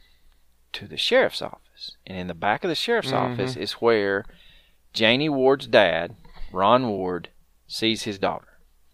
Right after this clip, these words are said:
Speaker 1: And he states that when he sees her,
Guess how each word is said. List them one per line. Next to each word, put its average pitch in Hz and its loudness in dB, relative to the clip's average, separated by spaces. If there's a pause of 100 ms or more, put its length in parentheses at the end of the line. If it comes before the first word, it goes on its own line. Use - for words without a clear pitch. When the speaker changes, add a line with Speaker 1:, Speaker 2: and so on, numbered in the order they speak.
(640)
Speaker 1:
And 98 -10
he 139 0
states 107 6
that - -4
when 101 -4
he 135 -2
sees 277 -2
her, 69 2